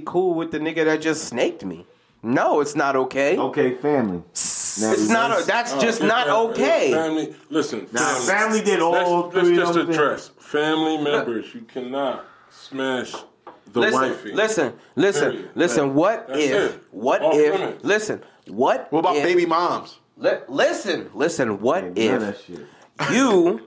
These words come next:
Speaker 1: were fucking with someone, right?
Speaker 4: Okay.
Speaker 1: And y'all were on the low, and y'all cared about each other though, like y'all were into it.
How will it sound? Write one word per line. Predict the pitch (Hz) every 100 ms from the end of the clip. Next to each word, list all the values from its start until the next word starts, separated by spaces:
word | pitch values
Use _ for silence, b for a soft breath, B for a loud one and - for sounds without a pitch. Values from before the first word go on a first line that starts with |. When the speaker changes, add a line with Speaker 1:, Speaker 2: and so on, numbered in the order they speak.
| -
Speaker 1:
were | 98 117 117
fucking | - - 175 175 147 117
with | 110 110
someone, | - 110 98 101 107
right? | 107 113 139 - b b
Speaker 4:
Okay. | 131 143
Speaker 1:
And | 170
y'all | 156 165
were | 156 -
on | 139 135
the |
low, | 123 131 123 87 - -
and | 110
y'all | 139
cared | 139 - 139 127
about | 117 107 98
each | 98
other | 104 98
though, | 90 82
like | 87 90
y'all | 101 120
were | 113
into | - 127 -
it. | 92